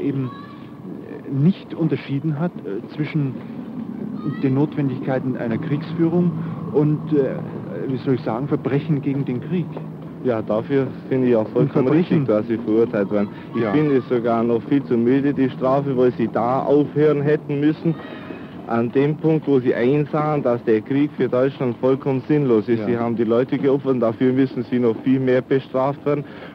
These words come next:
Speaker 2: weil sie ja praktisch angegeben haben, dass sie die Sache nur im Kleinen sabotiert haben, ne?
Speaker 1: Mhm.
Speaker 2: Und doch an der Quelle saßen, wo sie einen großen Handstreich machen hätten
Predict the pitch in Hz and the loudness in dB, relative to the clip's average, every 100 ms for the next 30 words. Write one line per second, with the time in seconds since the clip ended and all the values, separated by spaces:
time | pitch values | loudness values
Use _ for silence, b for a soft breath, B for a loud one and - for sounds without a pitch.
0 | - 123 123 131 120 120 - 127 143 147 | 2 2 4 2 2 0 0 -2 -2 -2
1 | 127 113 120 135 131 143 143 139 139 139 | 0 0 0 0 0 0 0 0 -2 -2
2 | 131 127 120 120 117 110 113 127 139 131 | 0 0 -2 -4 -4 -2 -2 0 0 0
3 | 113 110 - 110 117 135 135 147 139 143 | 0 0 0 0 2 0 0 -2 -2 -2
4 | 143 156 165 165 156 160 139 147 - B | 2 2 2 0 -2 0 0 -2 -4 B
5 | B 120 117 135 139 139 143 135 131 123 | B 0 2 2 2 0 2 2 2 2
6 | - 123 131 147 131 - 113 117 139 143 | 0 0 4 4 2 0 0 2 0 0
7 | 147 135 139 135 131 117 113 113 135 143 | -2 2 2 2 2 2 0 0 2 4
8 | 143 131 131 - - 131 120 120 135 127 | 4 2 0 0 0 0 0 0 0 0
9 | 107 107 87 | 2 0 0